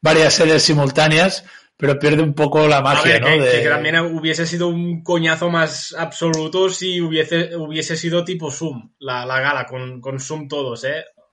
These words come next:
Speaker 2: Al menos,
Speaker 1: Ya.
Speaker 2: eh, es de alabar el gran esfuerzo de, de la academia para, para, para querer hacer la, la gala presencial y, y que, bueno, así no, nos, al menos esto lo, lo, se, se lo,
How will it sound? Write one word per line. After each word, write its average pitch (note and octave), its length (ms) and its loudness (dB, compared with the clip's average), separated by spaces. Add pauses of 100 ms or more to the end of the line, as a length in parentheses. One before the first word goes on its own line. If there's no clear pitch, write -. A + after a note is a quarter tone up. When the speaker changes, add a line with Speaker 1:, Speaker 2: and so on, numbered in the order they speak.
(100)
Speaker 2:
Al C3+ 140 -12
menos, E3+ 320 0 (240)
Speaker 1:
Ya. A#2+ 460 -6
Speaker 2:
eh, F3 420 -2 (640)
es F3 160 -2
de G3+ 100 6
alabar F#3+ 440 2
el F3+ 320 2
gran F3+ 180 4
esfuerzo F#3 500 2
de, F3 200 4
de E3 100 2
la E3 80 4
academia E3+ 500 2
para, D#3+ 320 0
para, D#3 320 -2 (480)
para D#3 220 2
querer F3 200 4
hacer F3 340 2
la, D#3 180 2
la D3 180 0
gala D3 480 2
presencial D3 800 -4
y, - 80 -20 (320)
y D3 100 -18
que, C#3 500 0
bueno, B2 420 -10
así E3 440 -2
no, E3 180 -2
nos, D3+ 680 -8 (260)
al C3+ 160 -8
menos A3 400 0
esto E3+ 380 -2
lo, D3+ 180 -4
lo, C#3 520 -4
se, C#3+ 240 -10
se D3 160 -10
lo, D3 320 -6